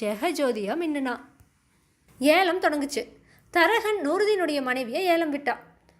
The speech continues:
எடுத்த எடுப்புல ஐயாயிரம் தினார்கள்னு சொன்னா.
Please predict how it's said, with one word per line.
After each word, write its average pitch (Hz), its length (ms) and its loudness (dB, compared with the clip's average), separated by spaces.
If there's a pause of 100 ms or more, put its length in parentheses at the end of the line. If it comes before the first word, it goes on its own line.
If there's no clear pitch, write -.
(120)
எடுத்த 359 340 -2
எடுப்புல 320 480 0
ஐயாயிரம் 330 640 0
தினார்கள்னு 269 520 -2
சொன்னா. 277 500 -6